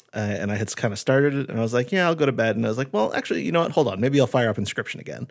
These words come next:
And so I played Inscryption and ended up, instead of go-, going to bed at, like, eleven thirty as I had expected to, I ended up going to bed at, like, two.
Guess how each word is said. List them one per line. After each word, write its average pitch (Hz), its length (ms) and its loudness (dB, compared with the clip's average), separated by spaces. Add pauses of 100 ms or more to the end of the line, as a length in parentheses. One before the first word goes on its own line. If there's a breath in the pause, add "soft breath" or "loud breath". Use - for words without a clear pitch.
(120)
And 110 160 -4
so 110 340 0
I 101 400 -2
played 113 240 4
Inscryption 104 500 -2
and 101 400 -2 (380 loud breath)
ended 107 180 0
up, 104 200 -4
instead 123 260 2
of 113 120 4
go-, 135 100 -2 (280)
going 127 220 4
to 110 60 0
bed 107 180 2
at, - 180 -2
like, 110 160 -2
eleven 104 480 -2 (220)
thirty 110 300 2
as 104 120 0
I 101 60 -2
had 110 220 -2
expected 113 520 -8
to, 98 220 -6
I 95 120 -6
ended 98 220 -6
up 101 140 -10
going 101 280 -6
to 95 40 -8
bed 98 160 -8
at, 98 100 -10
like, 123 320 2
two. - 200 -8